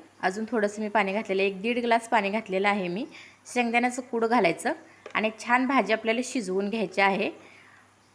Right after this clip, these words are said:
कारल्याला जास्त वेळ लागणार, लागणार नाही, कारण आपण आधी शिजवून घेतलेलं आहे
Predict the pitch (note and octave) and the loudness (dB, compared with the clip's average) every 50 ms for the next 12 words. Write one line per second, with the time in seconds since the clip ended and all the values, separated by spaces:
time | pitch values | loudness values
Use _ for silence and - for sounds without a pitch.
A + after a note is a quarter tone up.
0 | _ _ _ _ - - - - _ _ _ _ _ _ _ _ _ _ _ _ | _ _ _ _ -20 -20 -20 -20 _ _ _ _ _ _ _ _ _ _ _ _
1 | _ - - A#3 A#3 A3+ G#3+ A3 A3+ A#3 A#3+ B3 A3+ A#3 A#3 A#3 - A#3 A3 A3+ | _ 2 6 6 6 8 6 6 4 4 4 2 0 0 -2 -2 -4 -2 2 4
2 | A3+ A3+ A3+ A3+ A3 A3 - - G3+ G#3 A3+ A3+ G#3 G#3 G3+ G#3 A3 A3+ G3 F#3 | 6 6 6 4 2 0 -2 -2 2 2 2 2 2 0 -2 -2 -2 -4 -4 0
3 | F#3+ G#3 G3+ G3+ G3+ G3 - G#3 G3 G3 G3 A3+ G#3 - - A3+ F#3+ F#3+ F#3 F#3+ | 0 0 2 2 2 2 2 2 2 2 2 0 -4 -4 -6 -4 -4 -2 -2 -2
4 | G3 G#3+ G#3+ G3+ - F#3 F#3+ F#3+ G3 G3 G3 G3 G3 F#3+ - | -4 -4 -6 -4 -2 -2 2 4 4 4 4 2 0 -4 -6